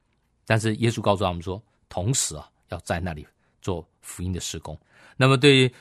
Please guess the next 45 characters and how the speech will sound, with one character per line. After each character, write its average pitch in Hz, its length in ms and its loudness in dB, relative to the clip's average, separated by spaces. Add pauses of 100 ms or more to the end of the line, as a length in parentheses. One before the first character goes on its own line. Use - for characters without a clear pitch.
今 131 160 0
天 131 240 4
我 98 140 -2
们 104 140 0
说 120 180 2
四 143 200 -2
周 147 160 6
围 120 140 6
的 113 100 4
邻 98 260 0
国 98 200 0
来 90 140 0
讲， 85 180 -6 (200)
有 107 120 2
的 202 140 8
可 - 180 -6
能 101 140 -2
还 117 140 0
有 107 40 -2
一 - 20 -6
些 107 260 -4 (180)
也 90 100 -6
是 110 140 -6
敌 92 200 -8
对 107 160 2
的 85 80 -8
或 107 80 -4
不 202 140 -6
友 107 240 -4
善 170 260 -2
的 - 60 -20 (580)
啊。 - 220 -16
到 92 200 -4
了， 82 200 -14 (240)
呃， 78 300 -14
这 - 120 -18
个 82 320 -14 (300)
中 117 240 -2
亚 131 160 -2 (360)
啊， - 200 -16 (160)
也 78 120 -16
是 - 240 -10 (160)
啊， - 220 -18
南 85 280 -14
亚 104 200 0